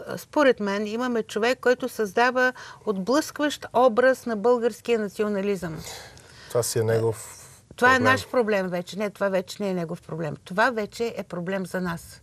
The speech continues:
Speaker 2: М,
Speaker 1: Що
Speaker 2: ама
Speaker 1: сме с него в една коалиция?
Speaker 2: Ама този човек е изпратен в Народното събрание.
Speaker 1: Той е
Speaker 2: Господаватели.
Speaker 1: изпратен, той всякакви са изпратени в Народно-,
Speaker 2: И
Speaker 1: и
Speaker 2: вече
Speaker 1: са бивали
Speaker 2: втори път
Speaker 1: изпратени.
Speaker 2: влиза.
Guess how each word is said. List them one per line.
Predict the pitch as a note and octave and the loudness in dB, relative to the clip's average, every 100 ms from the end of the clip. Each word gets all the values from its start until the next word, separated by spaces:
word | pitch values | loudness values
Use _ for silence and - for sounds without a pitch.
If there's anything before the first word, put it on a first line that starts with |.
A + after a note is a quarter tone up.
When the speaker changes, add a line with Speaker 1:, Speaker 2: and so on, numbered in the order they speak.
| - | -12
Speaker 2:
М, | B2 - | -10 -10
Speaker 1:
Що | - - | -4 0
Speaker 2:
ама | G#3+ A3+ | 2 2
Speaker 1:
сме | A#3+ A#3 | 0 -2
с | |
него | A3+ A3 | 0 -2
в | A3+ | 0
една | G#3 G#3+ | 0 -2
коалиция? | - G#3 F#3+ G3 G#3+ | -2 -2 0 -2 -2
Speaker 2:
Ама | F3 | 0
този | D#3 A2 | 2 0
човек | - G#2 G2+ | 0 -2 -2
е | - | -6
изпратен | - - F#2+ - G#2+ G#2 | -4 -4 -4 -4 -4 -4
в | F#2 - | -6 -8
Народното | F2+ F2 F#2 F#2 - | -4 0 0 -2 -6
събрание. | - D#2+ F2+ G2 G#2 G#2 G#2 - | -8 -6 -4 -2 -2 -4 -6 -2
Speaker 1:
Той | A3 A3+ | 2 4
е | |
Speaker 2:
Господаватели. | A3+ G3 A#3+ C4 C#4+ D4 D4+ | 2 0 2 4 6 6 6
Speaker 1:
изпратен, | - - | 2 -2
той | - | -8
всякакви | A3+ C4 D#4 D4+ D#4+ | -4 -4 -6 -4 -4
са | D4 | -4
изпратени | C4 - A3 - G#3 | -4 0 0 0 -4
в | G3+ G3 | -4 -4
Народно-, | G#3 G3+ G3+ G3 | -2 0 0 2
Speaker 2:
И | |
Speaker 1:
и | |
Speaker 2:
вече | A#2+ A#2 | 2 2
Speaker 1:
са | G#3 | 2
бивали | B3 C#3 | 4 4
Speaker 2:
втори | C3 G#3 | 4 4
път | C3+ | 2
Speaker 1:
изпратени. | B2 B2 | 4 2
Speaker 2:
влиза. | A2+ B2 A#2+ | 4 2 2